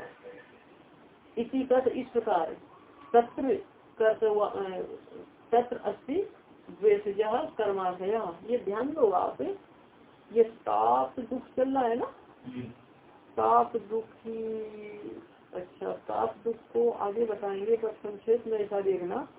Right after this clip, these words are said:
Speaker 1: सुखानुभव काल में भी कभी लगता है अभी इससे ज्यादा सुख होना चाहिए।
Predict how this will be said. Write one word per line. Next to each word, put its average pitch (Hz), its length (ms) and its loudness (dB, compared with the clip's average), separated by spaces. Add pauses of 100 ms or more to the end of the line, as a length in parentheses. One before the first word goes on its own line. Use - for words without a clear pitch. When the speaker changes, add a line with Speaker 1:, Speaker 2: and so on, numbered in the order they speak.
(540)
Speaker 1:
सुखानुभव 240 600 6
काल 240 320 4
में 269 160 8
भी 180 160 2 (180)
कभी 226 240 6
लगता 233 340 2
है 220 180 4
अभी 226 160 -2
इससे 226 260 4
ज्यादा 208 240 4
सुख - 280 -2
होना 170 200 -4
चाहिए। 160 440 -6